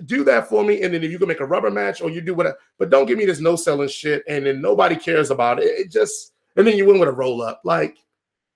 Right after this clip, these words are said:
that, that's what I think what bothers me the most, guys. That's what bothers me. You win with the roll up. You win with the, "Oh my God, I just, I'm lucky I got this victory" kind of win. When you obviously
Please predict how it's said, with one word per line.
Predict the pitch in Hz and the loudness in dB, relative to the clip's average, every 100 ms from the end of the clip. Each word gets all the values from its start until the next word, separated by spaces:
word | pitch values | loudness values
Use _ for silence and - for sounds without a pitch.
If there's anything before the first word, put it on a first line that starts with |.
| - | -4
that, | 226 - | -2 2
that's | 247 233 | 2 4
what | 226 | 4
I | |
think | 196 170 | 4 2
what | 156 | 2
bothers | 156 147 | 2 2
me | 143 | -2
the | 123 | -6
most, | 117 104 - | -6 -10 -12
guys. | 95 98 | -10 0
That's | 170 175 | 0 2
what | 170 | 0
bothers | 147 127 123 | 0 0 -4
me. | - | -12
You | 185 190 | -10 -2
win | 214 220 208 | 2 4 6
with | 196 196 | 4 4
the | |
roll | 156 160 147 | 2 4 4
up. | 127 107 _ _ - | 0 -4 _ _ -10
You | 175 | -2
win | 196 247 220 | 4 6 6
with | 208 208 | 4 4
the, | 185 170 156 _ _ - | 2 2 -2 _ _ -6
"Oh | 165 | -2
my | 170 156 | 0 2
God, | 185 160 | 4 4
I | 139 | 0
just, | 160 160 | -4 -10
I'm | - 156 | -6 0
lucky | 196 180 | 2 2
I | |
got | 160 170 | 2 0
this | 151 | -2
victory" | 131 185 160 143 | 0 0 0 -8
kind | - 123 | -4 -2
of | 123 | -2
win. | 143 104 98 _ _ _ | -2 -4 -10 _ _ _
When | 202 202 180 180 | 4 6 6 0
you | 196 233 - | -2 -2 -2
obviously | 214 196 196 180 151 131 120 117 | 0 2 0 -2 -6 -8 -10 -12